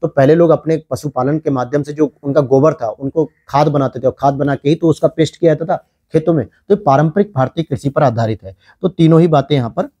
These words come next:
सही हो जाएंगी। अगला प्रश्न है एमपीडा। एमपीडा यानी समुद्री उत्पाद निर्यात विकास प्राधिकरण का मुख्यालय निम्नलिखित में से किस राज्य में है? तो समुद्री निर्यात की बात करें, सी फूड जो निर्यात होता है,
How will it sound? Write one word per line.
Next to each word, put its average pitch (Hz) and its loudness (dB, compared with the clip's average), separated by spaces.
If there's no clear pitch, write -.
सही 147 0
हो 113 0
जाएंगी। 101 -8
अगला 196 4
प्रश्न 165 -2
है 208 -8
एमपीडा। 147 0
एमपीडा 175 2
यानी 160 -2
समुद्री 160 0
उत्पाद 156 0
निर्यात 143 2
विकास 139 -2
प्राधिकरण 135 -4
का 180 2
मुख्यालय 156 2
निम्नलिखित 147 2
में 135 -2
से 151 -8
किस - -6
राज्य 127 -4
में 139 -2
है? 120 -8
तो 151 -2
समुद्री 143 2
निर्यात 147 4
की 156 -6
बात 151 2
करें, 151 -2
सी 151 -2
फूड 147 0
जो 147 0
निर्यात 139 2
होता 135 -6
है, 202 -4